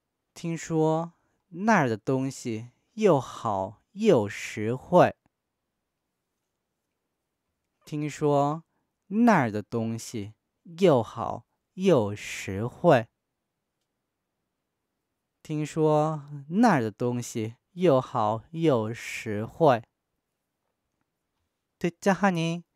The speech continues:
听说, 听说, 那儿的东西,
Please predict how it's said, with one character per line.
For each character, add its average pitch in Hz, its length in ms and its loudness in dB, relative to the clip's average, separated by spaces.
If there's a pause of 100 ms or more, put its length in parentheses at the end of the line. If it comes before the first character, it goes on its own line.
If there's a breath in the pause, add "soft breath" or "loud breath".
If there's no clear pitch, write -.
(480)
听说, 143 800 -2 (880)
听说, 139 720 -2 (420)
那儿的东西, 117 1300 -2